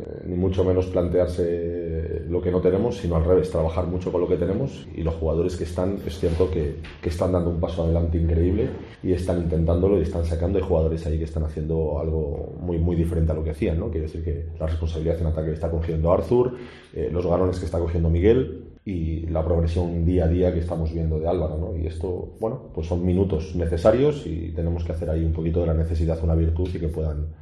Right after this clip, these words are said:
que puedan crecer con nosotros y si pueden acelerar ese crecimiento, muchísimo mejor, ¿no?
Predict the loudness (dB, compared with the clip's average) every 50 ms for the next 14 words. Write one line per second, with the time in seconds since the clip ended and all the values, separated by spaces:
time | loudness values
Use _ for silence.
0 | -20 -20 -8 -4 -2 2 4 6 6 6 4 2 0 0 0 0 0 0 0 2
1 | 2 2 2 2 2 0 0 0 0 -2 -2 -2 -4 -6 -8 -8 -6 -8 -6 -4
2 | -2 0 0 0 0 0 0 0 0 -2 -2 -4 -4 -2 -2 -2 0 0 0 0
3 | 0 0 -2 -2 -2 -2 -2 -2 -2 -2 -2 -4 -4 -6 -8 -10 -10 -10 -10 -10
4 | -10